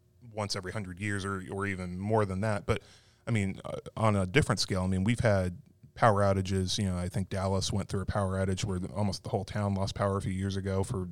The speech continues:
several days. Um, there was a major ice storm here, I think, about fifteen years ago where there were a lot of people that were affected and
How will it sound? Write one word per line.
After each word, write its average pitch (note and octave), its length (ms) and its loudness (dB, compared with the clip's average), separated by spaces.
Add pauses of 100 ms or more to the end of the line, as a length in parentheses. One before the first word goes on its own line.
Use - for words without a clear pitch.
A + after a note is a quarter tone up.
several F#2+ 320 0
days. G2+ 560 0 (260)
Um, F2 260 -8
there F2+ 100 -6
was F2 160 -6
a F#2 60 -6
major F#2 320 -4
ice G2+ 160 0
storm G#2+ 240 2
here, G#2 200 2
I G2+ 60 0
think, G#2 160 -2
about G2 180 -4
fifteen G#2+ 340 -2
years G#2+ 200 0
ago G#2 300 2
where F#2+ 360 0 (260)
there G2 100 -2
were F#2+ 80 -2
a F#2 40 -2
lot F#2 200 -4
of F#2 40 -12
people G2+ 260 -4
that F2+ 180 -4
were F#2 100 -8
affected G2 460 -4
and F#2 140 0